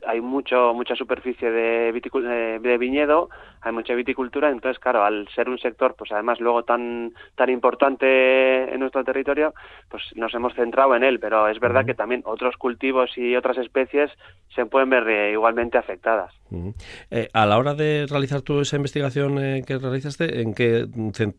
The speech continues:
Speaker 2: cómo cen-, te centraste o cómo fue un poco el, el, el análisis que realizaste?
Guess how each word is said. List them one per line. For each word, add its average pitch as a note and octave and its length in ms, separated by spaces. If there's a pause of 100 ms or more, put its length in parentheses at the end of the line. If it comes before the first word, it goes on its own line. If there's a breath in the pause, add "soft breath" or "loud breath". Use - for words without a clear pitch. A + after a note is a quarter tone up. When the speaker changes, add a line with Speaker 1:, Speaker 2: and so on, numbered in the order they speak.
Speaker 2:
cómo B2 180
cen-, A#2+ 160
te - 80
centraste B2 420
o A#2+ 60
cómo A#2 140
fue B2+ 140
un A2+ 60
poco A2 300
el, G2 180 (460 loud breath)
el, G2+ 380
el G#2+ 180
análisis G2+ 380
que G2 100
realizaste? D#2+ 560